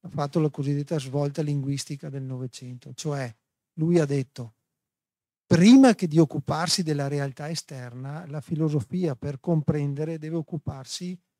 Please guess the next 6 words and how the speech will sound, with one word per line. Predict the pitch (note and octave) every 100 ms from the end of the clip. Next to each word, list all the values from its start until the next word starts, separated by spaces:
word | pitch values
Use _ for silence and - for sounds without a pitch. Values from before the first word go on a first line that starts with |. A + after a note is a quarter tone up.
| _
del | C#3+ D#3+ C#3+
proprio | D3+ E3 G3 F3
ragionamento | D#3 D#3+ E3 D3+ E3 F3+ A3+
in | G#3 F3
termini | - D3+ F3+ G3+ G3 F#3
linguistici". | E3+ D#3 C#3 C3 A#2 - A#2 -